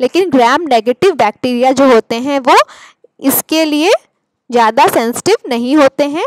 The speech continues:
generally इससे lysozyme से वो बच जाते हैं। जैसे tears में देखिएगा आप, आंसू में lysozyme होता है, तो ये भी एक defense का ही एक part है body के। Example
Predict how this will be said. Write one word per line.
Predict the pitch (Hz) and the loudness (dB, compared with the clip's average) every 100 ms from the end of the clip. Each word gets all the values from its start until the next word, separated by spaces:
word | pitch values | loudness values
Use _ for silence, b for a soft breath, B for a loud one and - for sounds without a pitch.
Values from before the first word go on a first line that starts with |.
| 587 | -2
generally | 277 233 233 262 330 | -2 -2 -4 -4 -6
इससे | - 262 - 320 | -4 -6 -4 -2
lysozyme | 285 208 285 285 226 208 277 | -2 -2 0 0 0 -4 -6
से | - 285 | -2 0
वो | 370 370 | 0 0
बच | 220 202 | 0 0
जाते | 226 220 247 | -2 -2 -6
हैं। | 247 330 - _ _ _ _ _ _ _ _ _ _ _ _ _ b b b b b b b b - | -6 -8 -10 _ _ _ _ _ _ _ _ _ _ _ _ _ b b b b b b b b 0
जैसे | 277 277 392 | 0 2 -2
tears | - 294 302 294 320 | 0 2 4 2 2
में | 262 | 0
देखिएगा | 226 220 247 220 214 | 0 0 0 2 2
आप, | 269 - | 2 0
आंसू | 240 233 - 320 | 0 0 0 0
में | 285 294 | 0 0
lysozyme | 226 233 254 233 214 262 | 0 0 0 0 -2 0
होता | 262 - 226 | 0 2 0
है, | 247 349 | 0 0
तो | 294 | 0
ये | 233 | 0
भी | 220 320 | 2 0
एक | - 247 233 | 0 -2 -2
defense | 233 254 247 302 - | -4 -2 -4 -6 -6
का | 269 233 | 0 0
ही | 254 349 | 0 -2
एक | 359 247 | -2 -4
part | - 220 294 233 | 0 2 2 0
है | 285 | -2
body | 240 226 220 240 | 2 2 0 -2
के। | 294 539 _ _ _ _ _ _ _ _ b b b b b | -4 -4 _ _ _ _ _ _ _ _ b b b b b
Example | 285 262 285 277 294 403 | -4 0 0 0 0 0